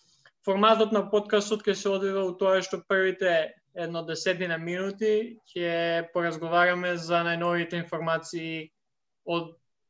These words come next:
светот на кошарката. Најчесто тоа ќе биде од Н Б А, бидејќи реално најактуелни се и нај-, а, најдобри, е, кога стана збор за кошарката. А, потоа ќе преминеме у некоја главна тема која или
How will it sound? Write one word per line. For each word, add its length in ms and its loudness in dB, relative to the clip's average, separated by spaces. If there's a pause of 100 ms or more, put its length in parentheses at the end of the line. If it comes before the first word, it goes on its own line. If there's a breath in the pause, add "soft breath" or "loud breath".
светот 400 2
на 120 -4
кошарката. 600 2
Најчесто 480 0
тоа 160 4
ќе 160 -6
биде 160 2
од 120 -2
Н 160 -2
Б 80 2
А, 160 4
бидејќи 640 -2
реално 720 2 (240)
најактуелни 1080 2
се 320 -2
и 80 -6
нај-, 400 -2 (400)
а, 640 0 (840)
најдобри, 520 0 (300)
е, 80 -8
кога 160 -4
стана 320 -4
збор 180 -4
за 160 -2
кошарката. 800 -2 (360 loud breath)
А, 380 4
потоа 280 4
ќе 160 -2
преминеме 480 0
у 120 -2
некоја 320 2
главна 440 2
тема 240 -2
која 360 0
или 200 -2